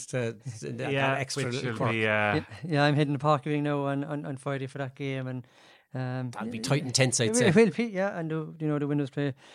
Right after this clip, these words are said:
Speaker 3: do Hallow, so, um, it's a very hard one to call it, like, isn't it? It's, uh, like, I'm not sitting in defence here, but, like, it's, it's,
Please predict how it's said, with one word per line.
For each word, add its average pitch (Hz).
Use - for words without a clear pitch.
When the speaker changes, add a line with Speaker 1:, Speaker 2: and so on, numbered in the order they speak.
Speaker 3:
do 143
Hallow, 139
so, 131
um, 131
it's -
a -
very 131
hard 120
one 117
to -
call 120
it, 120
like, 120
isn't 120
it? 131
It's, 135
uh, 123
like, 110
I'm 127
not 131
sitting 127
in 127
defence 127
here, 123
but, 120
like, 123
it's, 123
it's, 160